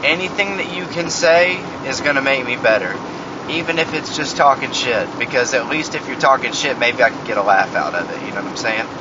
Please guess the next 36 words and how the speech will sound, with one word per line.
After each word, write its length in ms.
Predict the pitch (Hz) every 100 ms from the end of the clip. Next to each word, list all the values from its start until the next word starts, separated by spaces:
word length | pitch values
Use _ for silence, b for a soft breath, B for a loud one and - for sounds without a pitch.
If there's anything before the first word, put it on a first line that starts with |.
| - - - -
So, 340 | - 101 98 92 - - - - - - -
feel 160 | 143
free 240 | 147 170 156
to 80 | 107
hit 220 | 143 135
me 160 | 160 151
up, 260 | 143 143 - - - - - - - - 123
give 140 | 127
me 120 | 147
some, 360 | 135 135 120 117
some 260 | - 107
tips 360 | - 139 135 -
and 80 | 123
feedback. 580 | - 135 131 131 123 113
I'd 180 | 98 104
love 220 | 110 113
to 60 |
hear 300 | 110 110 110
it. 140 | 107 104 -
I'd 180 | 98 101
love 200 | 107 -
to 80 | 101
be 140 | 104
a 40 | 101
part 300 | 110 104 101
of 160 | 101
it. 140 | 98 98 - - -
So, 560 | - - 107 104 101 98 98
um, 320 | 98 95 95 - - - - - - - - - - 123
you 100 | 120
know, 160 | 104
here's 240 | 104 131 127
to 160 | 131 151
you 120 | 156
guys. 360 | 117 - -
Thanks. 600 | - 147 151 131 - -